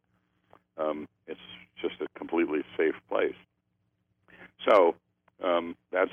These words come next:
one of the new issues that's coming up, and we never know what's gonna be next. There'll always be some new thing that wasn't thought of. One of my friends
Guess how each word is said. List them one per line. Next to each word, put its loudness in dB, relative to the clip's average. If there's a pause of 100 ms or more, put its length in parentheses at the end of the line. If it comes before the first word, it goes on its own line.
(100)
one 2
of 2
the 2
new 0
issues 0
that's -8
coming -4
up, -2
and -8
we -4
never -2
know 0
what's 0
gonna -6
be -6
next. -2
There'll -6
always -2
be -6 (840)
some 2 (560)
new 0 (220)
thing 0
that -2
wasn't 0
thought 6
of. 2 (560)
One -2
of 0
my 4
friends 2